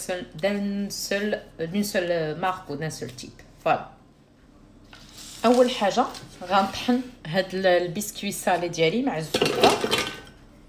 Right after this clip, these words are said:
نخلطهم مع الزبدة باش نكون بهم، آه، لا باز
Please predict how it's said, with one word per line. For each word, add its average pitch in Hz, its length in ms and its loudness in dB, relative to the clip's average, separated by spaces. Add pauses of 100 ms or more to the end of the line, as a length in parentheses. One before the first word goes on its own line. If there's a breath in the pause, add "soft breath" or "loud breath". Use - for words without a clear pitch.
(280)
نخلطهم 214 560 -2
مع 170 80 4
الزبدة 175 440 2
باش 233 240 -2
نكون 180 540 2
بهم، 202 380 -2 (120)
آه، 165 540 0
لا 175 180 4
باز 233 480 6